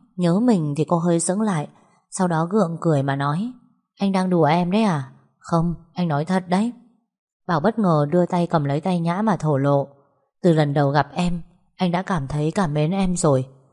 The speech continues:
Thêm thời gian em học ở trung tâm, anh càng nhận định rõ tình cảm dành cho em.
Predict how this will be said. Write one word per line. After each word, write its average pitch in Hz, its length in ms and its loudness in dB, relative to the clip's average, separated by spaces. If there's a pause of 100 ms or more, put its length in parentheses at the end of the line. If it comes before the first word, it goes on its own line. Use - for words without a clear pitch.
(180)
Thêm 214 180 0
thời 170 200 2
gian 175 200 -2
em 185 140 -4
học 165 140 -4
ở 151 140 -4
trung 170 240 -4
tâm, 170 240 0 (380)
anh 196 160 -2
càng 147 240 -4
nhận 151 220 -2
định 147 240 -4
rõ 208 300 -4
tình 156 200 -2
cảm 143 220 -4
dành 143 180 -4
cho 160 160 -4
em. 170 320 -2